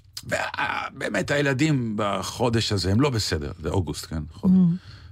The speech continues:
Speaker 1: אמרתי לו, "מה?" הם באים, שמים את הילדים, אומרים, "אנחנו מחר, שמים את הנכדים, אנחנו מחר נוסעים ל-, לטיול." אמרתי לו, "מה זה?" הוא אומר,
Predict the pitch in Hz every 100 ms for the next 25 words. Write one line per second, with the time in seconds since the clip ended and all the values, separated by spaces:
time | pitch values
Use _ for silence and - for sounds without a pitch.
0 | - 98 - 101 104 98 - - 190 147
1 | 160 - 123 151 147 131 127 127 120 123
2 | 117 113 113 123 117 110 101 123 113 104
3 | - - 127 143 123 110 110 135 127 110
4 | 107 113 117 113 104 - 101 92 - -
5 | - 98 92 - - - - 101 - 101
6 | 87 78 101 107 123 113 113 110 110 98
7 | 87 80 90 147 180 120 - 226